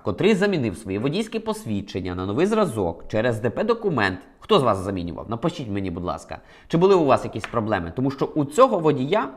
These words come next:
ці водійські посвідчення і Т Д вилучили. І знаєте, чим вони керувалися? Сказали, що його водійське посвідчення підроблене. Тобто Д П документ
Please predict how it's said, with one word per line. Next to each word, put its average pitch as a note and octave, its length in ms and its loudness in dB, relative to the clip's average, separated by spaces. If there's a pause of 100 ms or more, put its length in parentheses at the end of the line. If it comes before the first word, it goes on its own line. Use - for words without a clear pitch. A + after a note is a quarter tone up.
(120)
ці F#3 120 -2
водійські C#3 380 0
посвідчення F#3+ 560 -4
і A#2 140 -2
Т A#2+ 140 -4
Д F3 240 0 (260)
вилучили. E3+ 640 2 (440)
І G3 360 0
знаєте, A#3+ 360 0
чим E3 160 0
вони C#3+ 140 2
керувалися? A2+ 580 2
Сказали, A#2 720 4 (140)
що G2+ 320 0 (100)
його E3+ 580 4 (220)
водійське F3+ 400 0
посвідчення G#3 540 -4 (260)
підроблене. E3+ 760 6 (420)
Тобто A#2 280 2
Д A2 120 2
П G#2+ 180 4
документ G#2 420 0